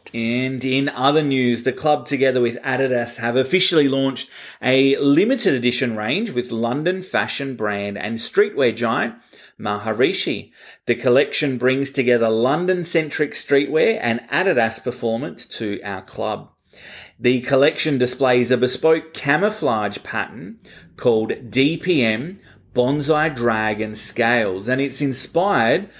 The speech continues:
by the forthcoming lunar year of the dragon. The collection has already been worn by the men's team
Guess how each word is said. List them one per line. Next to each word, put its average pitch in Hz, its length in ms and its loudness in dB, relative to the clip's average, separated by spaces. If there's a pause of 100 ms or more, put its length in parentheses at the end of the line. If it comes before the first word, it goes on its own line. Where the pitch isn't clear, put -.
(220)
by 120 160 2
the 123 160 2
forthcoming 156 800 0
lunar 120 400 2
year 107 460 -4
of 95 260 -2
the 110 80 -10
dragon. 117 600 -6 (520)
The 131 120 2
collection 160 420 2
has 131 140 2
already 175 380 4
been 151 240 2
worn 165 300 4
by 160 160 4
the 131 100 2
men's 143 360 0
team 208 400 -2